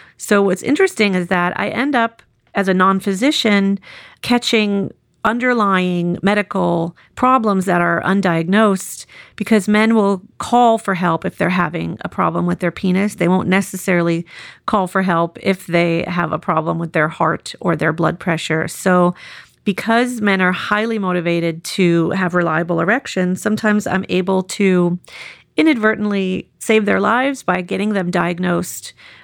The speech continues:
with a major life-threatening underlying medical problem that they are unaware that they have.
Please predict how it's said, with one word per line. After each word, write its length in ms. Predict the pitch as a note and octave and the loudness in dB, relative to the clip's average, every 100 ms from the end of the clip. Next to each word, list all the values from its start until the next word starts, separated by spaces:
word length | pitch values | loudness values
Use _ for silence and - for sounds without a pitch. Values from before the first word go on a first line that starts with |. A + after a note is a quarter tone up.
| _ | _
with 200 | G3 G3 | -2 0
a 60 | F#3 | 2
major 640 | F#3 A#3+ G3+ F3+ E3+ E3+ - | 4 4 2 0 0 -2 -4
life-threatening 640 | G3+ G3+ - G3 D3 E3+ | -2 -2 -2 -2 0 -2
underlying 480 | E3+ F3+ F#3+ E3+ E3 | 0 2 4 2 2
medical 320 | G3 A#3 F#3+ | 2 0 -2
problem 440 | F3+ F3+ E3 E3+ D#3+ | -4 -2 0 0 0
that 180 | D#3+ - | -2 0
they 120 | E3+ | 0
are 120 | E3 | 2
unaware 320 | E3 F3+ E3 | 0 2 0
that 160 | E3 D#3+ | 0 -2
they 100 | D#3 | -4
have. 380 | E3 D3+ C3+ | -4 -6 -10